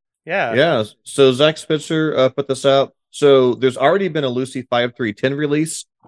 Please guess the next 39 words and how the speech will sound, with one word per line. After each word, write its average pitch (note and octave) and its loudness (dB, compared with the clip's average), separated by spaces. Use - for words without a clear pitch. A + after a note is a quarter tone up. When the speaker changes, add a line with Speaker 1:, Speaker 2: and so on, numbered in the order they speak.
Speaker 2:
This C3 2
is C#3+ 0
just - -2
another A2+ -2
stable A#2 -2
release A2+ -2
with G#2+ -2
some F#2+ -6
patch G#2 -2
updates. C#3+ -2
Basically, C3+ 2
there A#2 2
were G#2+ 0
a G2+ -2
few A2+ -4
regressions C#3 -2
and G2+ -12
issues A#2 0
with G#2+ -4
the F2+ -4
initial A#2+ 0
five A2+ 2
three G#2+ -4
ten G#2+ -6
release. G2+ -4
So G#2+ 6
Lucy A2 -4
has G#2 0
put A2+ -2
out G2+ 2
five G#2+ 0
dot G#2 -2
three G#2+ -6
dot G2+ -2
ten G2 -6
dot G#2+ 0
one F#2+ -4
twenty. - -8
Um, F2 -2